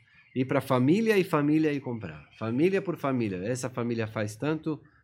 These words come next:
você compra. Essa família faz tanto, essa família faz tanto. Então você compra assim. É, há dez anos atrás, os chineses descobriram a prata. Começaram a fazer prata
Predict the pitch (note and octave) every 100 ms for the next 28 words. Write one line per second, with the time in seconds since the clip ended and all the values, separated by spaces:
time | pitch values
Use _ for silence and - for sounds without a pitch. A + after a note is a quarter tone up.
0 | _ - - G2+ F#2+ F#2 E2 E2 G2 G#2+
1 | G#2+ G#2 A#2 A2+ A2 G#2+ G#2+ B2 B2+ B2
2 | G#2+ G#2+ G#2 G#2+ A2 G#2 G#2 G2+ A#2+ B2
3 | - _ _ _ - - - A#2 A#2+ A#2
4 | C3 C3 B2+ C3 B2+ B2+ A2+ A2 _ _
5 | _ _ _ _ _ _ - A#2+ A#2+ A#2
6 | A#2 A#2 A#2 A#2 A2+ A2 F3 F3 D3 C3+
7 | A#2 A2 C3 E3 E3+ B2+ C3 - B2+ B2
8 | B2+ B2+ C#3+ B2 B2+ - C3 C3+ C3 C3+
9 | C3 A2+ G#2+ - - _ _ _ _ _
10 | G2 G2+ G2 G#2 G#2 A2 G#2+ G2+ G#2 G#2+
11 | G#2+ A2+ A2+ C3+ C3+ C3+